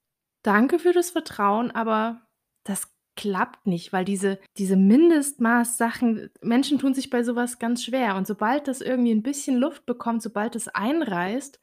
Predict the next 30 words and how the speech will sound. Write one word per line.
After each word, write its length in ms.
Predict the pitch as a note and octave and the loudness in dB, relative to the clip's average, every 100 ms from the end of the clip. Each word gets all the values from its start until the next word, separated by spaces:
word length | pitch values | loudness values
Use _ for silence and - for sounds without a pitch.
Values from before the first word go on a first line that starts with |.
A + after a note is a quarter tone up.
| - | -10
da 60 | G#3+ | -4
bist 220 | G#3+ A#3 | -2 -2
du 40 | |
halt 120 | G3 | -2
auf 120 | F#3+ - | -4 -4
einer 280 | G3 A#3+ | -4 -4
kleinen 420 | B3 - G#3+ A#3 A#3 | -4 -2 0 0 -2
Feier 380 | - A#3+ B3 | -2 0 0
gewesen, 480 | A#3 G#3+ A3+ A#3+ A3+ | 0 -2 -2 0 -2
hast 200 | A3 - | -2 -4
dir 60 | G3+ | -8
gedacht, 360 | G3 G3+ G3+ - | -6 -6 -6 -6
„Ja, 140 | F#3+ | -6
guck, 240 | - B3 | -6 -8
ist 120 | A#3+ G#3+ | -8 -10
nix 200 | - - | -12 -10
passiert.“ 400 | A3 A3 B3+ G#3 | -8 -2 -2 -2
Dann 100 | F#3+ | -2
gehst 220 | G#3+ - | -4 -6
du 40 | |
auf 80 | F#3+ | -10
die 120 | - | -6
nächste 320 | F3+ A3+ - | -4 -4 -6
große 320 | - A#3 A#3 A#3+ | -10 -8 -6 -6
Feier, 260 | A#3 A#3 | -4 -2
„Ja, 100 | A3 | -4
guck, 220 | G3 A#3+ A#3 | -6 -10 -10
ist 120 | G#3+ | -10
nix 180 | A3 - | -12 -10
passiert.“ 380 | A3+ - B3 | -12 -4 -4